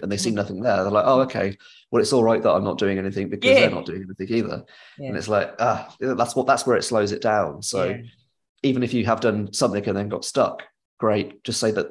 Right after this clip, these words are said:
Speaker 1: that's happened. <laughs>
Speaker 2: Yeah.
Speaker 1: Like
Speaker 2: Yeah. Well, the, the Small ninety-nine sounds like a fabulous resource. I, I'm gonna go trawling through it again now and have a really,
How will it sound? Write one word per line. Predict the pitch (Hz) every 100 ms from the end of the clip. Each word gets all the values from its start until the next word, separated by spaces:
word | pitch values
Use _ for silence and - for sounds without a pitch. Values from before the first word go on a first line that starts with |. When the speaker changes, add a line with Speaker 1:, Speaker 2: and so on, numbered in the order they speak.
| - _ _
Speaker 1:
that's | - -
happened. | 107 107 101 98 -
<laughs> | 226 - - - -
Speaker 2:
Yeah. | 135
Speaker 1:
Like | 127 117 - _ _ _ _ -
Speaker 2:
Yeah. | 175 170 151 - _ _ _ _ _ _ - - -
Well, | 254
the, | 240 - 240
the | -
Small | - 269 359
ninety-nine | 247 214 185 208 196
sounds | 196 190 175
like | 175
a | 151 131 _
fabulous | 240 240 202 156 120 -
resource. | 147 139 127 107 -
I, | 160 160 165 170
I'm | 185
gonna | 190 165
go | 165 151
trawling | 151 190 175 151
through | 170
it | 156
again | 139 139 139
now | 131
and | 131
have | 139
a | 135
really, | 151 139